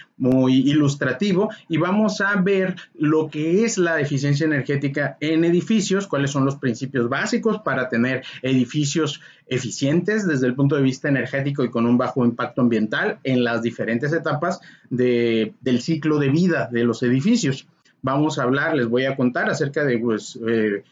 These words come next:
digo, no soy una autoridad en la materia, como no sé si tuvieron chance ustedes la semana pasada, que ahí la, la, el gobierno de Puebla, eh, hizo un webinar muy padre el miércoles pasado con Odón de Buen, que es el, sí es el mero mero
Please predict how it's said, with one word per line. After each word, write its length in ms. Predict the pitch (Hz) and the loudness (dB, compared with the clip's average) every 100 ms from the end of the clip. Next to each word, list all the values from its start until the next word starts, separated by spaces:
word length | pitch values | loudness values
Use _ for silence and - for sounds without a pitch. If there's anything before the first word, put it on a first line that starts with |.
| _ - | _ -2
digo, 160 | 143 | 2
no 120 | 135 | 2
soy 220 | 147 160 156 | 2 0 2
una 200 | 160 160 | 2 2
autoridad 600 | 143 143 135 135 147 180 | 0 0 0 0 0 0
en 80 | |
la 60 | 165 | 0
materia, 480 | 147 139 147 180 196 | 0 -2 0 0 0
como 240 | 143 131 | 2 4
no 100 | 131 | 2
sé 160 | 131 147 | 0 -2
si 480 | 147 139 131 123 120 | 0 2 2 2 2
tuvieron 400 | 139 131 143 143 | 0 0 0 0
chance 240 | 143 143 | 0 -2
ustedes 260 | 143 147 147 | -2 -2 0
la 120 | 135 | 0
semana 280 | 131 135 147 | 0 -2 -2
pasada, 380 | 127 139 147 | -4 -2 -2
que 120 | 147 131 | -2 -2
ahí 200 | 123 135 | 0 2
la, 300 | 147 147 139 | 0 -2 -2
la, 480 | 123 120 117 110 - _ _ _ _ | -2 -2 -2 -2 -6 _ _ _ _
el 220 | 120 120 120 | 0 2 4
gobierno 320 | 131 143 156 | 2 2 0
de 60 | |
Puebla, 420 | 143 143 156 156 - | 0 0 0 0 0
eh, 300 | 127 123 120 120 | 0 2 2 2
hizo 220 | 123 135 | 0 0
un 80 | 143 | 0
webinar 320 | 147 151 147 | 2 0 2
muy 200 | 139 143 | 2 2
padre 260 | 143 143 147 | 0 0 2
el 80 | 143 | 2
miércoles 340 | 139 151 143 | 2 -2 -4
pasado 400 | 131 139 147 151 | -4 -4 -2 -2
con 180 | 139 127 | 0 2
Odón 260 | 123 127 | 2 2
de 60 | 139 | 2
Buen, 360 | 135 160 262 - | 2 0 -2 -2
que 220 | 120 117 | 0 0
es 160 | 113 | 0
el, 280 | 139 127 123 | -2 2 0
sí 120 | 120 | 0
es 120 | 123 131 | -2 2
el 140 | 123 | 4
mero 240 | 131 135 | 4 4
mero 320 | 135 131 139 | 2 2 0